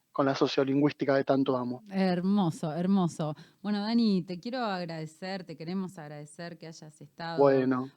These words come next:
Speaker 2: por acá. Eh, obviamente, cuando andes por, por Chacabuco, por favor, te venís, te venís a la radio y charlamos.
Speaker 1: Por supuesto, voy a estar, voy a estar unos días en enero,
Speaker 2: Pues bien,
Speaker 1: segurísimo. Voy
Speaker 2: pues
Speaker 1: a,
Speaker 2: bien.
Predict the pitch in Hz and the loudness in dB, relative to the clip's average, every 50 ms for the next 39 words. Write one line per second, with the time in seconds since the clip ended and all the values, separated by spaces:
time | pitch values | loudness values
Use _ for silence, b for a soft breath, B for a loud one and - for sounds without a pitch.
0 | _ - 170 160 156 151 156 151 185 185 196 208 214 208 - - 190 185 180 180 | _ -8 -6 -6 -4 -6 -6 -2 0 2 2 2 2 0 -2 -2 -2 0 0 0
1 | 180 - - 214 233 262 254 240 233 254 269 285 285 233 226 202 196 208 226 247 | -2 -2 -2 -2 -2 0 2 2 2 2 2 0 -2 0 2 4 4 4 4 2
2 | 247 240 - - 196 170 165 165 165 143 - 165 160 160 156 - 170 156 156 160 | 0 0 -2 -2 0 0 2 0 0 -2 -2 -4 -4 -4 -2 -4 -4 -4 -2 -2
3 | 175 226 277 269 - 254 208 180 165 147 - 160 151 139 - 160 151 175 214 254 | -2 -2 -2 -2 0 0 2 2 2 0 -2 -6 -6 -6 -4 -4 -2 0 0 0
4 | 285 254 202 156 - 147 147 156 185 202 196 170 - - 151 151 160 180 185 - | 0 0 -2 -2 -4 -2 0 2 4 4 4 2 0 -2 -2 2 2 2 2 0
5 | 165 139 143 143 156 202 240 254 233 190 170 156 151 151 147 143 139 - 160 147 | -2 -4 -4 -2 0 2 2 4 4 4 4 2 2 0 0 -2 -4 -6 -8 -6
6 | 139 170 185 196 180 147 135 123 - - _ _ _ _ _ _ _ _ _ _ | -2 0 2 2 2 2 0 -2 -6 -10 _ _ _ _ _ _ _ _ _ _
7 | _ _ _ _ _ _ _ 208 208 214 196 185 - - 175 156 208 196 165 143 | _ _ _ _ _ _ _ 8 10 10 10 8 4 -2 2 6 8 8 8 8
8 | - - 160 160 190 208 226 214 185 - - 220 226 226 208 202 220 220 - - | 6 4 6 8 10 10 10 10 8 8 10 12 12 12 12 10 8 8 6 6
9 | 233 233 233 226 202 180 202 214 226 226 214 - 202 190 180 180 185 196 185 160 | 6 6 6 6 6 6 6 8 8 8 8 6 4 4 6 6 6 8 6 8
10 | 143 147 147 151 - _ _ _ _ _ _ _ _ _ _ _ _ - - - | 8 6 6 4 2 _ _ _ _ _ _ _ _ _ _ _ _ -4 0 2
11 | 196 190 170 165 202 208 220 214 151 147 143 147 147 _ - - 160 156 156 151 | 4 6 6 6 4 4 2 2 2 0 0 -2 -4 _ -6 0 2 4 6 6
12 | 151 151 143 147 160 - | 6 6 4 2 0 -2